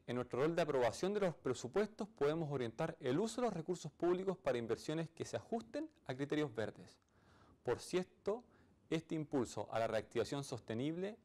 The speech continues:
en el plano nacional debe tener un respaldo en grandes alianzas de cooperación internacional entre actores públicos y privados para financiamiento al desarrollo.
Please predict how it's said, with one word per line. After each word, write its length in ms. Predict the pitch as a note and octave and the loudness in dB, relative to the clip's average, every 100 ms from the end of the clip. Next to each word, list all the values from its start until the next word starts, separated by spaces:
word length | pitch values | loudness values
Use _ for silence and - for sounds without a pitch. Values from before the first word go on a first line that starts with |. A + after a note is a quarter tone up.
| - | -6
en 100 | A2 | -2
el 100 | G#2+ | -2
plano 280 | - C3 C3+ | -2 -2 0
nacional 560 | A#2+ - A2+ C#3 F#3 - - - - | -4 -4 -2 -2 -2 -10 -20 -20 -16
debe 300 | - C3 F#3 | -4 2 2
tener 160 | E3 E3 | 2 0
un 120 | E3+ | 0
respaldo 480 | C#3 - D#3 D#3 D#3 | -2 0 0 2 0
en 180 | B2+ A#2+ | 0 0
grandes 380 | C3+ E3+ F#3 D#3+ | 2 2 0 0
alianzas 480 | C#3+ D3 D#3 D#3+ | 0 0 -2 -4
de 120 | C3+ B2 | -2 0
cooperación 400 | A#2 A#2 C3+ C#3 | 2 2 2 -2
internacional 640 | C#3+ B2 A2 G#2+ F#2+ F2+ - _ - - - | -2 -4 -4 0 0 -2 -10 _ -20 -18 -8
entre 220 | A2 A#2+ | -4 -4
actores 300 | G2 A#2+ G#2+ | 0 2 2
públicos 720 | - - G#3 G#3+ A3+ A#3+ A#3 - - - | -2 0 0 2 -2 -4 -8 -14 -10 -6
y 80 | |
privados 500 | C3 C3+ G2+ F#2 - - - - _ | 0 4 4 2 -4 -20 -20 -20 _
para 180 | A#2+ A2+ | 12 12
financiamiento 880 | - A#2 A2+ A#2 B2+ C#3+ - D#3 - | 12 -2 -2 -2 -2 -2 0 0 0
al 100 | C3 | 0
desarrollo. 500 | B2+ B2 C3 - - | 0 0 -4 -6 -10